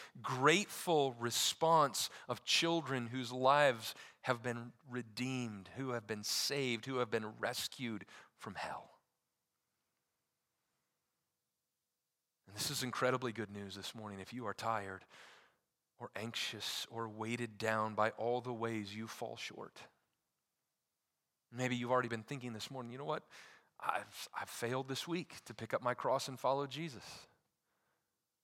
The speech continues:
I've let the cross fall. I've been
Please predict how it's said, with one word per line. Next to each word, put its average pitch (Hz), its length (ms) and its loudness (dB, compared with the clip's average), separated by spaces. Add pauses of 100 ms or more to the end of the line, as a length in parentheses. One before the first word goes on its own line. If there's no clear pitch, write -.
(840)
I've - 100 -10
let 98 140 -4
the 123 80 -10
cross 127 260 -2
fall. 127 520 0
I've 90 200 -6
been - 120 -14